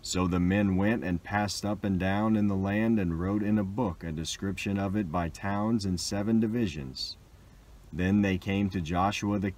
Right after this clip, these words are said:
then they came to Joshua to the camp at Shiloh,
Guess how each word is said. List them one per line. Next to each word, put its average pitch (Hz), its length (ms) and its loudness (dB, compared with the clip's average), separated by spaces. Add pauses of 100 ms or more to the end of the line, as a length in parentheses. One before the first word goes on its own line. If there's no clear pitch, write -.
(1200)
then 107 200 6
they 107 140 4
came 104 320 0
to 98 140 -2
Joshua 107 600 2
to 107 140 -2
the 92 140 -2
camp 104 400 -2
at 95 140 -4
Shiloh, 80 640 -2